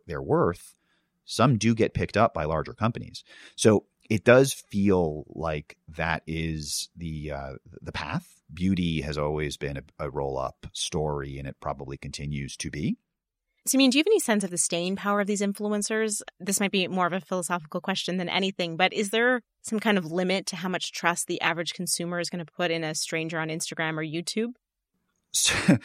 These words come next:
Speaker 1: <laughs> so, so you're asking a stock analyst about philosophy. I think it's really interesting. I think what's important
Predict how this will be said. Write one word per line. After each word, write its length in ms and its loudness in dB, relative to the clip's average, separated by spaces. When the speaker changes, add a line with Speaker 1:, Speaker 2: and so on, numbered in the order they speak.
Speaker 1:
<laughs> 140 -20
so, 360 8
so 360 6
you're 280 4
asking 760 4
a 640 2
stock 540 2
analyst 840 -8
about 320 -4
philosophy. 1040 -6
I 100 2
think 140 6
it's 100 2
really 260 6
interesting. 420 -12
I 60 -10
think 240 0
what's 120 0
important 560 -2